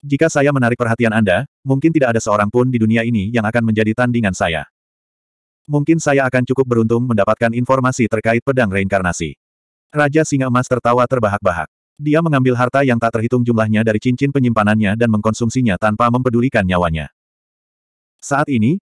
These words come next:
dia harus segera menyembuhkan lukanya dan membunuh Lin Xuan. Suara mendesing. "Bocah, aku akui kamu sangat kuat dan memiliki mata ilahi rahasia surgawi. Tapi kalau aku mempertaruhkan nyawaku, kamu jelas bukan tandinganku."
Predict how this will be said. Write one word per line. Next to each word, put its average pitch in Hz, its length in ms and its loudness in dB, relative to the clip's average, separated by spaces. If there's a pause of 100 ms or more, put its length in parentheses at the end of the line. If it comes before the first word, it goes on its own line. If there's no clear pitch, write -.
(200)
dia 135 240 2
harus 135 180 0
segera 123 220 0
menyembuhkan 107 420 0
lukanya 117 460 0
dan 113 100 0
membunuh 117 380 2
Lin 98 160 -2
Xuan. 82 320 -2 (800)
Suara 143 400 2
mendesing. 113 480 -2 (720)
"Bocah, 135 500 0 (300)
aku 143 240 2
akui 147 180 0
kamu 127 220 0
sangat 123 260 0
kuat 117 240 2
dan 117 140 0
memiliki 113 400 2
mata 117 180 2
ilahi 110 300 0
rahasia 123 480 0
surgawi. 87 500 0 (540)
Tapi 147 240 0
kalau 139 240 2
aku 123 160 0
mempertaruhkan 117 560 2
nyawaku, 113 420 0 (220)
kamu 135 260 2
jelas 120 220 2
bukan 127 260 0
tandinganku." 92 560 -2